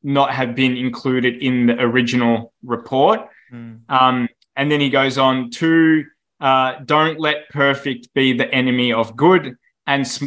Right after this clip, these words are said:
Speaker 1: three, small gains lead to the war being won." So what the M P, Doctor Brian Walker, is saying to this advocate is like, "Yes, homegrown amnesty was not included in the report,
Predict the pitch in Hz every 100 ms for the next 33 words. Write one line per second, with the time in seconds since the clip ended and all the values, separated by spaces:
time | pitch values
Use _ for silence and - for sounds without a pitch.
0 | 123 - 143 143 139 - 139 143 131 131
1 | 131 131 127 120 156 135 139 135 135 143
2 | 127 113 120 123 127 123 120 120 _ -
3 | 123 123 120 120 117 117 120 127 117 104
4 | 110 _ _ _ - 143 131 127 127 120
5 | - _ - 135 143 - - 147 147 147
6 | 123 143 139 127 135 - 127 135 135 135
7 | 131 131 131 123 117 - 165 175 160 160
8 | 156 _ _ _ _ _ - 151 135 131
9 | - 139 131 123 143 139 135 147 131 127
10 | 120 135 127 127 - 143 147 143 - -
11 | - _ _ _ _ - 151 156 143 151
12 | 147 143 143 139 - 135 120 120 147 185
13 | 185 160 170 156 135 147 143 139 135 -
14 | 131 156 170